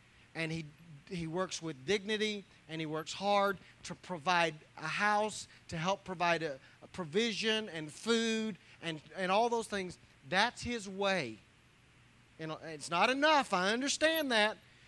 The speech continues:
but that is a large portion of the way that he shows you that he loves you,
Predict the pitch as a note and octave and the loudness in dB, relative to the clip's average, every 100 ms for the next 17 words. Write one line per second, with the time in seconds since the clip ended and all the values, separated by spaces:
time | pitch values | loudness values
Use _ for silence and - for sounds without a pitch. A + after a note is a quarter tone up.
0 | - - G3 - A3 A3+ G3+ F#3 E3+ E3 | -20 0 2 4 2 2 0 0 -2 -2
1 | F3 F#3+ A#3 B3 B3 G3+ - - A#3+ G3+ | -2 0 0 0 -2 -6 -14 -6 -6 -4
2 | F#3+ E3 D#3+ E3 E3+ D3+ D3 D3 E3 - | -8 -8 -4 -4 -2 -4 -8 -10 -10 -6
3 | G#3 F3+ C#3+ C#3+ D3 C#3+ C#3 D3+ D3 B2 | -4 -4 -8 -10 -8 -6 -4 -4 -4 -8